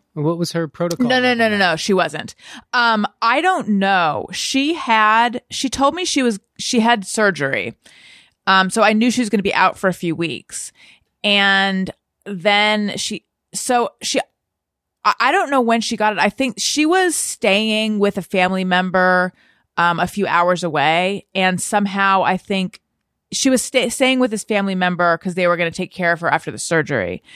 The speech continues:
Speaker 2: And, um, I think that somehow, maybe somehow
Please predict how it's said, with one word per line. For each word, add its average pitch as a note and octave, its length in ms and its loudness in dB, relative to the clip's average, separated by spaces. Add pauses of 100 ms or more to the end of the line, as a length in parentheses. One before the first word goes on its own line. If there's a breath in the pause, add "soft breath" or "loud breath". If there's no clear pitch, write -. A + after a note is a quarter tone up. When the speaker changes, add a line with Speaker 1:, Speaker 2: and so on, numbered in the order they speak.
(440 loud breath)
Speaker 2:
And, F3 720 0 (160)
um, D#3+ 320 2
I G3 160 2
think F#3+ 240 -2
that F#3+ 140 -2
somehow, F3+ 520 2
maybe E3 540 -2 (1040)
somehow F3+ 600 2